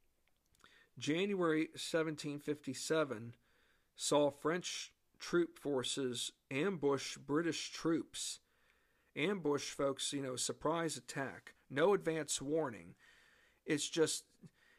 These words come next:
it's, uh, what do you call it? An attack that comes at lightning force. That, you know, okay, the British have been,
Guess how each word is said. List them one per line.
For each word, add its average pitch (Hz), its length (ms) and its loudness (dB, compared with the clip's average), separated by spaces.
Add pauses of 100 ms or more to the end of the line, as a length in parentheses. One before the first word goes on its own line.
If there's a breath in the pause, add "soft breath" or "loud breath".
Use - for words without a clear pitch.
(460 soft breath)
it's, 143 280 0
uh, 139 180 4
what 156 100 0
do 170 60 4
you 151 40 -4
call 147 200 0
it? 127 40 -2
An 131 60 -4
attack 165 380 0
that - 160 -4
comes 147 320 0
at - 100 -6
lightning 143 520 0
force. 123 640 -4 (240)
That, 135 300 0 (340)
you 156 80 -4
know, 123 320 -4 (220)
okay, 135 260 0
the 123 80 -2
British 147 440 0
have 147 180 -4
been, 135 280 -4